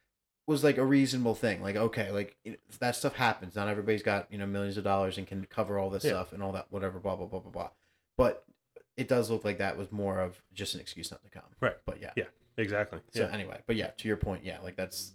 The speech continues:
Speaker 1: you, you can't be not coming to training camp when you're one of our top prospects. Like,
Speaker 2: No. No. And you just, why wouldn't you want to?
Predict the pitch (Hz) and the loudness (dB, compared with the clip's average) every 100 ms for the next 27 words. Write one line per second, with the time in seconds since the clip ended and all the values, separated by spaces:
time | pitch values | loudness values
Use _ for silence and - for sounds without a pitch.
0 | - 95 90 95 - 110 101 98 95 95 | -16 -16 -14 -16 -8 -6 -6 -6 -6 -8
1 | - 95 90 90 78 98 98 101 90 90 | -8 -8 -8 -10 -12 -10 -10 -10 -12 -10
2 | 92 90 107 107 98 101 101 101 - - | -8 -8 -8 -6 -6 -6 -10 -12 -14 -16
3 | - - - - 117 95 - - - - | -18 -18 -20 -10 -8 -8 -12 -20 -20 -20
4 | _ - - _ - - - 127 113 147 | _ -12 -12 _ -20 -16 -6 -4 -2 -2
5 | - _ - - - - - 127 135 170 | -4 _ -20 -20 -20 -16 -8 -8 -4 -4
6 | - 131 107 117 - - | -6 -8 -8 -8 -10 -16